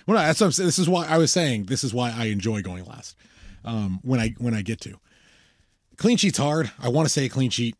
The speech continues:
Um, it's just, God, it's a difficult pick for us. Uh, I will take,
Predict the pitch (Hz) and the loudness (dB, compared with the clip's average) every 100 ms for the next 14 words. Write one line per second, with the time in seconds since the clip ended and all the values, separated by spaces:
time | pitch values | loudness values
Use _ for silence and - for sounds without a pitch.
0 | _ _ _ _ - 117 113 101 90 - | _ _ _ _ -10 -4 -4 -4 -6 -12
1 | _ _ _ _ _ _ 131 - 131 - | _ _ _ _ _ _ -10 -4 -4 -4
2 | - _ _ _ _ _ _ _ _ _ | -6 _ _ _ _ _ _ _ _ _
3 | _ _ _ - 131 110 95 120 - 101 | _ _ _ -16 -12 -10 -4 -4 -4 -8
4 | - 104 - 101 92 - _ _ _ _ | -8 -8 -8 -10 -12 -16 _ _ _ _
5 | _ - 131 131 131 127 147 175 175 - | _ -8 -2 0 0 0 2 2 2 0
6 | 127 139 - | 0 0 -4